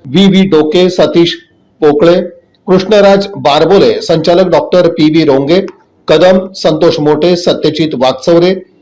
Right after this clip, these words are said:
सीईओ शिल्पा कुलकर्णी, कविता कुलकर्णी, डॉक्टर विश्वास मोरे, कल्याण शिंदे, रत्नप्रभा गायकवाड, ॲडव्होकेट विश्वास देवकर यांच्यासह अनेक मान्यवरांनी यावेळी उपस्थित राहून शुभेच्छा दिल्या.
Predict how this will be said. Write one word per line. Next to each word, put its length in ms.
सीईओ 580
शिल्पा 340
कुलकर्णी, 520
कविता 360
कुलकर्णी, 540
डॉक्टर 340
विश्वास 440
मोरे, 280
कल्याण 420
शिंदे, 320
रत्नप्रभा 560
गायकवाड, 460
ॲडव्होकेट 440
विश्वास 380
देवकर 360
यांच्यासह 640
अनेक 380
मान्यवरांनी 580
यावेळी 380
उपस्थित 420
राहून 200
शुभेच्छा 420
दिल्या. 260